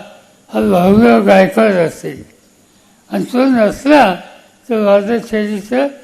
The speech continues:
हे कधी पुढे होणार नाही. आणि म्हणून या देशाच्या एका सर्वश्रेष्ठ नेत्यात ज्यांचे विचार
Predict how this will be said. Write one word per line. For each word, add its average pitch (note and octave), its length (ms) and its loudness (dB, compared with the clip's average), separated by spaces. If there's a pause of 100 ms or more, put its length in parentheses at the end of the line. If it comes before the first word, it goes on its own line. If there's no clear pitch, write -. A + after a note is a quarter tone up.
(220)
हे A3+ 80 -6
कधी G#3+ 340 -4
पुढे G#3 300 -6
होणार D#3+ 400 -4
नाही. C3+ 240 -18 (760)
आणि F#3+ 120 -8
म्हणून G#3 200 -4
या A#3 140 -4
देशाच्या G3+ 720 -4 (680)
एका A3 280 -4
सर्वश्रेष्ठ C4 880 0
नेत्यात F3 580 -8 (1300)
ज्यांचे G3 400 -4
विचार B3+ 520 -2